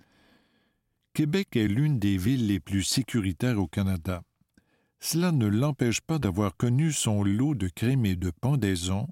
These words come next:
surtout à une époque où la justice était beaucoup plus sévère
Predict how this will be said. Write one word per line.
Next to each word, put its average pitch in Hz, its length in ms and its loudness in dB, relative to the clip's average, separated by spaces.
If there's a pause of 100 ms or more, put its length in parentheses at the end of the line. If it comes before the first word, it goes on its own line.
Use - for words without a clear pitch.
surtout 180 520 -2
à 127 40 2
une 107 260 2
époque 143 440 -2
où 107 60 2
la 101 160 2
justice 123 640 -4
était 104 260 0
beaucoup 113 400 -4
plus 95 240 -4
sévère 127 400 0